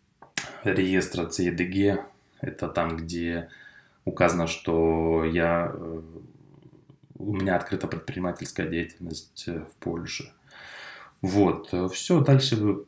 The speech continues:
местность вписываете, дата и подпись.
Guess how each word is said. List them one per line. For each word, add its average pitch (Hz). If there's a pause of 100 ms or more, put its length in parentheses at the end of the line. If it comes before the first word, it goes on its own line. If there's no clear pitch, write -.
(120)
местность 135
вписываете, 113
дата 107 (960)
и -
подпись. -